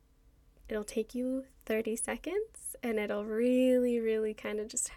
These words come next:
give you a hard reset. And number four, in order to fully surrender, I had to release the idea that I knew best. As humans, we have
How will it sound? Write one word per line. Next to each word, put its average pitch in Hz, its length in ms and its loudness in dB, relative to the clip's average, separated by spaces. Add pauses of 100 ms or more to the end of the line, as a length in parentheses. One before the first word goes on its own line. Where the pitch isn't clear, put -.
(160)
give 285 180 2
you 277 220 2
a 220 60 0
hard 208 340 -4
reset. - 640 -4 (480)
And 247 680 10
number 269 380 6
four, - 680 0 (420)
in 240 200 6
order 254 460 6
to 269 340 2
fully 254 520 2
surrender, 220 1120 2
I 233 100 0
had 233 520 -2
to 269 80 4
release 240 560 2
the 262 180 2
idea 214 880 0 (180)
that 220 200 -2 (120)
I 220 420 2
knew 196 460 0
best. - 640 -6 (300)
As 175 300 6
humans, 247 440 8
we 226 120 0
have 214 420 2